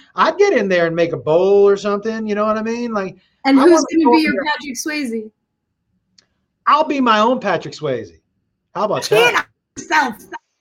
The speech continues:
Speaker 1: Well, I can hug
Speaker 2: No,
Speaker 1: myself. I
Speaker 2: you're
Speaker 1: can't
Speaker 2: just
Speaker 1: give
Speaker 2: having
Speaker 1: myself.
Speaker 2: some
Speaker 1: By the way, can
Speaker 2: weird
Speaker 1: you
Speaker 2: Nashville pottery dude with, like,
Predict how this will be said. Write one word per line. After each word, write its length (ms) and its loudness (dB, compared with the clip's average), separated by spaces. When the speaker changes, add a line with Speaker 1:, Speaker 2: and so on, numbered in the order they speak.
Speaker 1:
Well, 180 0
I 100 0
can 160 0
hug 260 2
Speaker 2:
No, 120 2
Speaker 1:
myself. 460 0
I 100 -4
Speaker 2:
you're 100 6
Speaker 1:
can't 200 2
Speaker 2:
just 100 -12
Speaker 1:
give 100 2
Speaker 2:
having 100 0
Speaker 1:
myself. 400 0
Speaker 2:
some 220 -4
Speaker 1:
By 60 4
the 60 4
way, 60 4
can 0 -
Speaker 2:
weird 100 4
Speaker 1:
you 60 -4
Speaker 2:
Nashville 440 0
pottery 580 -8
dude 360 -2
with, 160 -6
like, 380 -4